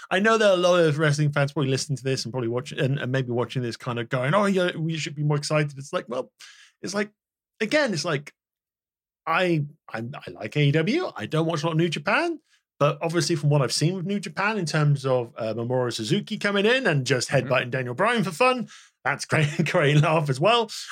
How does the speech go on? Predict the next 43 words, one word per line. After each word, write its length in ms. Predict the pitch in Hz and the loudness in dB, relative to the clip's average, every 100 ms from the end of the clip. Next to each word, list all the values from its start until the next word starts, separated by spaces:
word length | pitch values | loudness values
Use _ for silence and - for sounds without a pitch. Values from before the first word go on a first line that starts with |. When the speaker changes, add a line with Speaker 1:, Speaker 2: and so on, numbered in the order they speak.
| - | -2
Speaker 2:
Or 80 | 175 | 4
him, 160 | 185 185 | 6 6
Speaker 1:
Um, 100 | 190 | 6
Speaker 2:
him 160 | 170 147 | 2 2
and 100 | 139 | 2
Samoa 340 | 156 135 139 | 4 2 2
Joe, 260 | 131 139 151 | 2 4 4
if 120 | 143 | 2
you've 120 | 127 | -2
not 160 | 135 123 | -2 2
seen 220 | - 113 | 0 0
that 180 | 123 135 | -2 0
match 120 | 135 | 2
from 40 | 139 | 4
Speaker 1:
yeah. 140 | 147 | 4
Speaker 2:
a 60 | 170 | 4
few 100 | 139 | 2
weeks 200 | 151 143 | 0 0
ago 100 | 151 | 0
yet. 260 | 156 208 - _ _ _ | 2 0 -2 _ _ _
Speaker 1:
Yeah, 220 | 147 180 | 2 2
there's 220 | 175 170 | 2 2
that 180 | 151 175 | 2 0
as 140 | 165 151 | 2 2
well. 280 | 170 220 - | 4 2 2
Um, 540 | 185 202 202 202 160 - _ - | 2 2 2 -2 -4 -10 _ -2
I, 340 | 240 233 208 - - | 2 2 0 -4 -4
I 120 | 180 | -2
think 220 | 160 175 143 | 0 0 0
it'll 100 | 117 | -2
be, 280 | 101 98 - | -6 -10 -2
it 160 | 202 | -2
will 100 | 202 | 0
be 140 | 180 196 | -2 -2
a 40 | |
good 200 | 151 147 | -2 -4
show. 240 | - 87 - _ _ 147 | -6 -8 -14 _ _ -12
I 60 | |
think 280 | - 165 135 | -2 0 0
whate-, 320 | 123 147 147 | 0 2 2
whatever 340 | 147 156 175 160 | 2 2 2 2
happens, 680 | 147 190 - 90 87 - - | 0 0 -4 -16 -16 -16 -14
it, 220 | - 131 | -4 -4